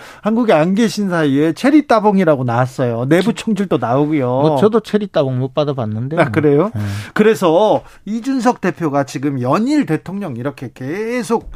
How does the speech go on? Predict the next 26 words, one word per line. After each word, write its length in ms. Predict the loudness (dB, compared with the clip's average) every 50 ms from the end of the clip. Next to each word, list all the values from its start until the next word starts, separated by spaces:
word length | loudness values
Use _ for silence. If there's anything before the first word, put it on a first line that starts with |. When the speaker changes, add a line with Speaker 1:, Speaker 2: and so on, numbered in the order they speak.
| -16 -18 -18 -16 -8 -2
Speaker 1:
이렇게 380 | 0 0 0 0 -2 -2 -4 -4
총질을 440 | -2 0 -2 -2 -2 -2 -4 -6 -6
하고 240 | -6 -6 -4 -2 -2
있습니다. 560 | -2 -2 -4 -4 -2 -2 0 0 -2 -2 -4 -8 -16 -20 -18 -8 -2
어제는요, 880 | 2 2 2 2 4 4 4 4 4 4 2 0 0 0 0 -2 -4 -6 -8 -16 -12 -4
"국민도 420 | 0 2 4 4 4 4 4 2 2
속고 300 | 0 0 -2 -2 -2 0
나도 260 | 0 2 2 2 0
속았다." 540 | 0 -2 -2 0 0 0 0 -2 -2 -2 -2
이렇게 640 | -2 -2 -2 -2 -4 -6 -6 -4 -2 0 0 0
얘기합니다. 400 | 0 0 -2 -2 -2 -2 -2 -4
그전에는 500 | -4 -2 0 0 0 0 0 -2 -4 -6
개고기 460 | -4 -2 0 0 0 0 -2 -4 -4 -4
팔았다는 560 | -2 -2 -4 -2 -2 -2 -2 -2 -2 -2 -2
얘기도 280 | -4 -4 -4 -6 -6
했고요. 460 | -8 -10 -10 -8 -4 -4 -4 -4 -6 -10 -14 -18 -20 -10
자, 320 | -4 0 2 2 2 0 -2 -10 _ _ _ _ _ _ _ _ -8
이 160 | -6 -4 -4
문제부터 840 | -2 -2 -2 -2 0 4 4 4 4 4 0 -6 -12 -12 -8 -6 -4
해결해야 460 | -4 -4 -4 -2 0 0 2 0 0
되는 180 | -2 -4 -6 -6
거 80 | -8
아닙니까? 380 | -10 -10 -12 -12 -14 -14 -16 -18 -18 -20 _ _ _ _ _ _
Speaker 2:
이준석 380 | -4 -4 -2 -2 -2 -4 -4 -2
대표는 1300 | -2 -4 -2 0 0 2 2 4 2 2 2 2 2 2 2 2 2 2 2 0 0 0 0 -2 -2 -4 -4 -2
뭐 340 | 0 0 0 0 -2 -2